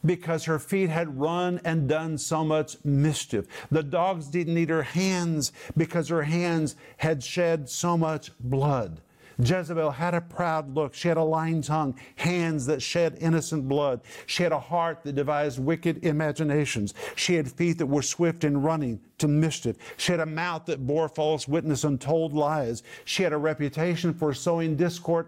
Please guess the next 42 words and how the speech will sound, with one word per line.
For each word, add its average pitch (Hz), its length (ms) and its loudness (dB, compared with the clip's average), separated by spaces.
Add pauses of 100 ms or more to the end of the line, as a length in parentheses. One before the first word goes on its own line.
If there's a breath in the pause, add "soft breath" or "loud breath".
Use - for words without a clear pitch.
among 165 400 0
people, 185 480 0
or 190 240 4
we 185 160 -4
could 190 200 -2
say 170 360 2 (260 loud breath)
she 156 260 2
was 104 280 0 (100)
arrogant, 180 520 -2 (240 loud breath)
she - 240 0
was 120 200 2
lying, 180 580 0 (180 loud breath)
she - 300 0
hurt 127 520 -2
people 180 320 -2
with 143 160 0
her 123 140 0
words 170 460 0
and 127 100 2
with 123 120 2
her 127 160 2
actions. 170 540 -2 (220 loud breath)
She - 260 0
connived 175 760 -2
and 160 160 2
she 139 200 0
manipulated 170 800 2
to 143 80 2
get 139 120 2
her 143 120 4
way. 175 260 2
She 160 240 -2
interfered 170 720 0
in 170 120 0
other 165 240 0
people's 156 440 0
business. 170 420 2
She 190 140 0
was 151 180 2
given 190 280 0
to 208 60 0
mischief. 180 520 0